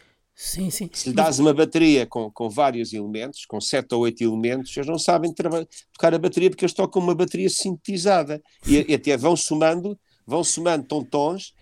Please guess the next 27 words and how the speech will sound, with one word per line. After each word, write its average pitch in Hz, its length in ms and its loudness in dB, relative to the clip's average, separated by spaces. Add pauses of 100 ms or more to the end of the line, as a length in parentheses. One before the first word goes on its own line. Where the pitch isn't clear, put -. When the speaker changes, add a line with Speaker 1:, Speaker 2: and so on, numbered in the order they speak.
(140)
Speaker 2:
até - 220 -4
fazer 165 260 0
uma 185 160 2
bateria. 208 520 2
Que - 240 -6
hoje 175 180 4
é 226 60 0
possível 208 280 -2
fazer 107 320 -2
isso - 220 -6
tudo, 90 200 -6
não 85 120 -8
é? 78 180 -12
Speaker 1:
Sim. 170 360 -8
Speaker 2:
Uma 139 100 6
pessoa 165 380 2
completamente 160 760 0
desafinada 160 540 -2
consegue 185 420 -6 (100)
cantar 208 340 -2
e 214 60 -4
gravar 220 340 -4
um 262 100 -4
disco. 240 320 -8 (140)
Speaker 1:
<laughs> - 140 -20
É 202 100 -2
verdade. 196 280 -4